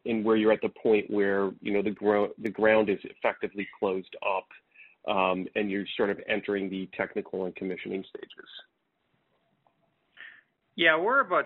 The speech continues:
Speaker 2: sixty percent complete overall on the pipe, uh, on the pipe side, and about the same on the station side. The stations will be done before the pipes are done. So I think it's late summer, early September when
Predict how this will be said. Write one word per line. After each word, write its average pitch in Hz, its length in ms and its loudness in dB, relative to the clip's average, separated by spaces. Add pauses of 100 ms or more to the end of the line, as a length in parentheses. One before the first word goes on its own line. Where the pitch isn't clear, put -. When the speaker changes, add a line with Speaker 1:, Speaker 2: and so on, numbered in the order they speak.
(120)
Speaker 2:
sixty 143 280 -10
percent 113 600 -8
complete 104 560 -10 (120)
overall 98 720 -2 (260)
on 98 240 -4
the 92 80 -14 (120)
pipe, 104 260 0 (360)
uh, 101 360 0
on 104 140 0
the - 60 -14
pipe 110 300 2 (160)
side, 104 340 4
and 95 140 -14
about 101 300 -4
the 95 60 -18 (140)
same 104 260 -6
on 92 160 -8
the 87 60 -20 (100)
station 101 420 -8 (100)
side. 92 280 -4
The 98 60 -10 (100)
stations 135 440 2
will 104 100 -4
be 92 140 -16
done 92 320 -14
before 95 340 -8
the 90 100 -12
pipes 90 420 -12
are 95 60 -10
done. 87 340 -12 (160)
So 98 240 -2 (720)
I 131 100 4
think 127 180 2
it's 113 160 -6
late 120 240 4 (200)
summer, 113 720 2
early 110 240 -2 (100)
September 107 680 -2
when 95 360 -8